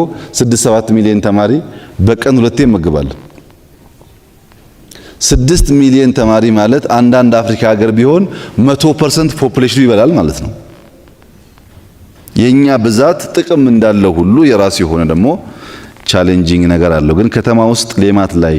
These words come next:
የከተማ እርሻ ላይ ብንሰራ በጣም አዋጭ ነው። እንዳለው ወንድሜ አንድ ሄጄ ነበር። እ፣ ቤቱ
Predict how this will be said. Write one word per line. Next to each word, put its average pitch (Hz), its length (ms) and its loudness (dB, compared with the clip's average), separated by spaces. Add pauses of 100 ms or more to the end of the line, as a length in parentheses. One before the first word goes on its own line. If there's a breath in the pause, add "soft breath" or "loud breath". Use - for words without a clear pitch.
(520 loud breath)
የከተማ 101 400 -2
እርሻ 98 280 -2
ላይ 87 140 0
ብንሰራ 110 520 0
በጣም 175 300 0
አዋጭ 90 320 0
ነው። 80 120 -8 (200)
እንዳለው 101 360 0
ወንድሜ 104 340 2 (680 loud breath)
አንድ 95 260 0
ሄጄ 98 340 0
ነበር። 92 360 -2 (520 loud breath)
እ፣ 87 140 -2 (640)
ቤቱ 95 300 -2